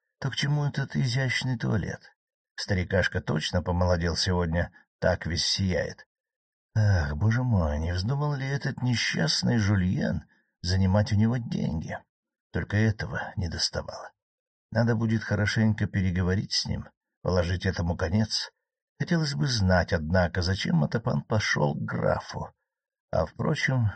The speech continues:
что мне за дело? Уж, конечно, это посещение нисколько не касается ни меня, ни мадемуазель Арлетты. Так думал Альбер, подходя к ложе привратника.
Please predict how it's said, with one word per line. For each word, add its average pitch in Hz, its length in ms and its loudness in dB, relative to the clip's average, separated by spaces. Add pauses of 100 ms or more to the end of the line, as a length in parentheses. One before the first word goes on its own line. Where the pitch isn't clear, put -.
что - 260 -2
мне 190 180 4
за 151 140 0
дело? 120 460 -4 (560)
Уж, - 180 -4
конечно, 92 680 0 (260)
это 90 180 0
посещение 92 600 0
нисколько 92 520 -2
не 90 120 2
касается 82 760 0
ни 85 80 -2
меня, 82 360 -2 (340)
ни 92 240 4
мадемуазель 113 880 2
Арлетты. - 760 -6 (960)
Так 120 220 0
думал 117 400 2
Альбер, 113 540 2
подходя 98 520 0
к - 100 -8
ложе 101 300 2
привратника. - 960 -2